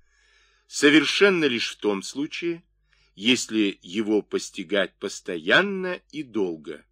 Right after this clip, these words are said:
всю жизнь. Практически познание сводится к изучению джайнской картины мира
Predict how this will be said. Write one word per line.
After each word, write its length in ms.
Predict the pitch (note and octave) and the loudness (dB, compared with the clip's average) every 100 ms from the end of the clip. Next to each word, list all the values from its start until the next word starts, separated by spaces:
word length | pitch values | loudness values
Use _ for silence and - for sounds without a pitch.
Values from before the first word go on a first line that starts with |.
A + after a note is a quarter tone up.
| _ | _
всю 480 | - - - C3 E3 | -16 -12 -6 -6 -6
жизнь. 480 | - E2+ - - _ _ _ _ _ _ _ _ _ _ _ _ _ _ _ _ _ | -10 -12 -14 -20 _ _ _ _ _ _ _ _ _ _ _ _ _ _ _ _ _
Практически 960 | C3+ F3 - C4 - A3 - G3 F3+ C3 | 6 6 4 -4 -2 -6 -4 2 4 4
познание 760 | - C3 A#2+ G#2 A#2 A2+ B2 B2 | 4 2 2 2 2 4 2 -4
сводится 640 | - D3 A3 A3 - E3 | 2 4 4 0 -4 -4
к 100 | - | -4
изучению 640 | C3+ A#2+ A2+ F#3 F#3+ E3+ A#2+ | -4 -4 -4 -2 0 0 -4
джайнской 760 | G2 B2+ D3+ E3+ - - D3+ | 2 4 4 2 -10 -8 -6
картины 680 | - A#2 G2 - - D3+ C#3 | 0 0 0 -6 -8 -4 -4
мира 520 | A2+ F#2+ G2+ A2 C#3+ | -4 -4 -2 -2 -6